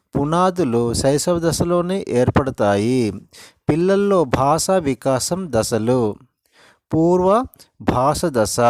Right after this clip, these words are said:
ఇందులో శిశువు తనకిష్టమొచ్చిన రీతిలో శబ్దాలు చేస్తాడు. అసలు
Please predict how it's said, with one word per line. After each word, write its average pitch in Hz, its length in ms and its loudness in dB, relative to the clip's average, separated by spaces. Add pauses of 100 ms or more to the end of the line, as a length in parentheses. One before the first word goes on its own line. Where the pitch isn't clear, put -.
(1300)
ఇందులో 185 720 2
శిశువు 170 720 0
తనకిష్టమొచ్చిన 185 1080 -2
రీతిలో 135 720 0
శబ్దాలు 156 640 0 (100)
చేస్తాడు. 113 800 2 (540)
అసలు 123 580 0